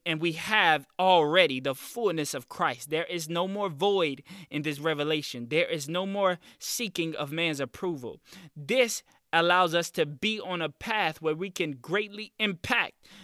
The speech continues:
generations to come, pouring from a pure place and not to be accepted by man, but knowing that we are already accepted in the beloved as sons. What freedom we have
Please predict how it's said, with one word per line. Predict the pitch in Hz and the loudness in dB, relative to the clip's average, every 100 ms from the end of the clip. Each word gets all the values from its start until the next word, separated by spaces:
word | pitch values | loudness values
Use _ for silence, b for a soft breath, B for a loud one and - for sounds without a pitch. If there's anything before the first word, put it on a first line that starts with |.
| 147 | -12
generations | 156 220 220 202 196 - 165 | 0 0 2 2 2 -2 -6
to | - | -6
come, | 165 220 208 156 139 b b _ | -6 -2 -2 -2 -6 b b _
pouring | - 269 233 185 170 | 8 8 8 4 -2
from | - 202 - | -4 -6 0
a | 170 165 | 0 0
pure | - 269 277 | -2 0 2
place | - 170 127 123 - B B 160 | 2 0 -2 -4 -14 B B -6
and | 160 165 175 | -2 0 4
not | 196 117 - | 4 4 -6
to | 165 | -6
be | 147 170 | -6 -4
accepted | 147 143 - - 185 - 131 - B B | -4 -4 -6 -6 -6 -6 -10 -10 B B
by | 151 139 | 2 2
man, | 143 147 127 | 2 -2 -2
but | 135 135 | -6 -4
knowing | 170 175 175 160 | -2 0 -2 -2
that | 156 | -2
we | 156 190 | -2 -2
are | 165 - - | -2 -2 2
already | 190 208 196 208 196 | 6 6 4 2 2
accepted | 190 185 - - 247 - 160 123 B 175 - | 0 -2 -4 0 0 0 -4 -6 B -20 -8
in | 160 | -4
the | 151 | 0
beloved | 139 156 165 156 147 | 0 2 2 0 -4
as | 143 131 | -4 -6
sons. | - 170 147 117 123 - B 175 147 - | -6 -6 -6 -8 -12 -20 B -20 -20 -4
What | 175 240 - | 4 4 4
freedom | - - 254 233 185 165 | -8 -2 2 4 2 2
we | 170 | -2
have | 180 - 165 143 | -2 0 2 0